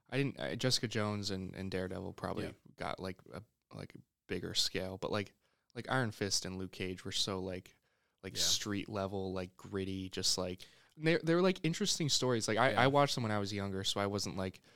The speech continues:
Speaker 1: like, super into, like, the whole, like, I don't know. It was a cool
Speaker 2: Marvel
Speaker 1: story to me at the
Speaker 2: mythos, yeah.
Speaker 1: time. Yeah, I was just, like, I was enjoying it. I thought
Speaker 2: I
Speaker 1: it was
Speaker 2: just,
Speaker 1: pretty
Speaker 2: I
Speaker 1: cool.
Speaker 2: d-, I d-, uh, Iron Fist was just terrible, in my
Speaker 1: Yeah.
Speaker 2: opinion. I just, I couldn't.
Speaker 1: Looking back at it, Iron
Speaker 2: Yeah.
Speaker 1: Fist was,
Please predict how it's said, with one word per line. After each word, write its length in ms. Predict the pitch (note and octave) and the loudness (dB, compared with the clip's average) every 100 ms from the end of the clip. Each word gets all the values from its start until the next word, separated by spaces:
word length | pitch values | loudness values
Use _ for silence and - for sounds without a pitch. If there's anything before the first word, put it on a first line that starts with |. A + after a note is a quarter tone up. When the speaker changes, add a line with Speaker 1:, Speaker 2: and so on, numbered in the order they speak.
| _ _ - | _ _ -10
Speaker 1:
like, 100 | G#2 | 0
super 400 | - - G2+ G2+ | 2 4 4 2
into, 360 | - G2 - G2 | 2 -2 -2 0
like, 200 | F#2+ F#2 _ - | -2 -2 _ -10
the 80 | G2 | -6
whole, 320 | G2 F#2 F#2 | -2 -2 -2
like, 320 | F2+ F2+ - - - | -4 -8 -12 -16 -6
I 60 | |
don't 100 | G2 | -6
know. 140 | F2 - | -6 -4
It 80 | A2 | 0
was 120 | A2 | 0
a 40 | |
cool 200 | A#2 B2+ | -2 -2
Speaker 2:
Marvel 120 | A2+ G#2+ | 2 4
Speaker 1:
story 100 | G2 F#2+ | 4 2
to 40 | F#2+ | 0
me 60 | |
at 60 | F#2+ | -2
the 80 | F#2+ | 0
Speaker 2:
mythos, 80 | - | 0
yeah. 120 | F#2+ | -2
Speaker 1:
time. 120 | F#2 F#2+ | -2 -4
Yeah, 140 | F#2 | -2
I 160 | F#2 G2+ | 0 0
was 160 | G#2+ | 0
just, 160 | - - | 0 0
like, 140 | G2 | 0
I 100 | G2 | 0
was 140 | G2 G2 | 0 -4
enjoying 340 | F#2+ F#2 F2+ | -6 -6 -6
it. 120 | F2+ | -6
I 60 | G2 | -4
thought 180 | G2 F#2+ | -2 0
Speaker 2:
I 40 | |
Speaker 1:
it 20 | |
was 100 | - | 0
Speaker 2:
just, 80 | D3+ | 0
Speaker 1:
pretty 140 | G2 G2 | -2 -2
Speaker 2:
I 60 | |
Speaker 1:
cool. 140 | A2 F#2+ | -2 -2
Speaker 2:
d-, 100 | - | -4
I 160 | B2 A#2+ | -4 -4
d-, 60 | - - | -8 -14
uh, 60 | - - B2+ | -10 -8 -8
Iron 160 | B2+ | -8
Fist 280 | A#2 G#2 - | -8 -6 -6
was 80 | G2+ | -6
just 260 | - A2 - _ | -8 -8 -8 _
terrible, 720 | - - - G2 G#2 G2+ G2 F2 | -20 -16 -16 -12 -10 -10 -10 -10
in 80 | |
my 60 | F2 | -6
Speaker 1:
Yeah. 100 | F2 | -6
Speaker 2:
opinion. 340 | - G2 F#2 F2+ | -6 -10 -12 -10
I 100 | G2 | -10
just, 180 | F#2 - | -10 -12
I 120 | F#2+ | -14
couldn't. 300 | - G2+ F#2 | -14 -14 -4
Speaker 1:
Looking 260 | B2+ - A2+ | -4 0 0
back 260 | G2+ F#2 F#2+ | 0 0 -2
at 120 | F2+ | -4
it, 80 | - | -4
Iron 140 | G2 | -6
Speaker 2:
Yeah. 80 | E2+ | -6
Speaker 1:
Fist 200 | E2 F2 | -4 -6
was, 140 | - | -8